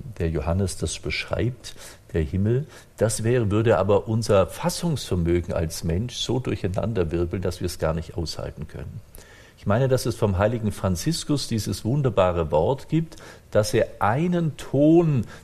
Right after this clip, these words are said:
des Himmels ha-, hat hören dürfen. Und er sagt, wenn er noch einen zweiten Ton hätte hören müssen, wäre er vor Glückseligkeit gestorben. Ja.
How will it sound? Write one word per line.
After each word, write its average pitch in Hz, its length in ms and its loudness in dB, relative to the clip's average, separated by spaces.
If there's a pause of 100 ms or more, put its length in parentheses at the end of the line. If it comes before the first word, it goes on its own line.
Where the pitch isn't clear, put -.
(100)
des 95 180 -2
Himmels 127 600 2
ha-, 90 200 0
hat - 340 -4
hören 127 340 2
dürfen. 165 580 -2 (1000)
Und 110 80 2
er 110 80 4
sagt, 131 300 0
wenn 139 100 4
er 131 80 4
noch 120 140 4
einen 113 240 0
zweiten 156 720 0
Ton 143 320 0
hätte 120 340 2
hören 131 400 0
müssen, 135 340 0
wäre 110 200 2
er 101 80 2
vor 95 200 -2
Glückseligkeit 104 920 -2
gestorben. - 540 -6 (1800)
Ja. - 80 -8